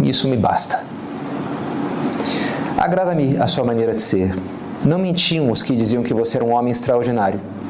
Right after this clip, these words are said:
E para provar que simpatizei contigo, vou, quero satisfazer qualquer pedido teu. O que você deseja? <laughs> Diógenes responde: "Desejo, senhor, que se afaste um pouco pra não me tapar mais o sol." <laughs> Assim.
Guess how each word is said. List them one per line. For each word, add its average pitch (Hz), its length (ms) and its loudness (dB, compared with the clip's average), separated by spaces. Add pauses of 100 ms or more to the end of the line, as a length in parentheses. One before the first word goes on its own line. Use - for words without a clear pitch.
(380)
E 160 100 2
para 156 220 2
provar 139 400 2
que 131 100 2
simpatizei 131 520 0
contigo, 123 480 0
vou, 131 160 -2
quero 165 240 0
satisfazer 170 400 0
qualquer 160 300 -2
pedido 151 280 0
teu. 95 240 -2 (680)
O 139 60 2
que - 100 0
você 175 220 0
deseja? 98 400 -2 (140)
<laughs> 311 1700 -2
Diógenes 98 360 4
responde: 95 480 -2 (520)
"Desejo, 156 320 2
senhor, 151 440 0
que - 180 -2
se 185 140 0
afaste 180 340 0
um 170 120 -2
pouco 170 260 0
pra 156 120 -2
não 160 100 0
me 175 80 0
tapar 147 280 2
mais 131 180 2
o 110 60 0
sol." 101 280 0 (320)
<laughs> - 300 -4
Assim. - 500 0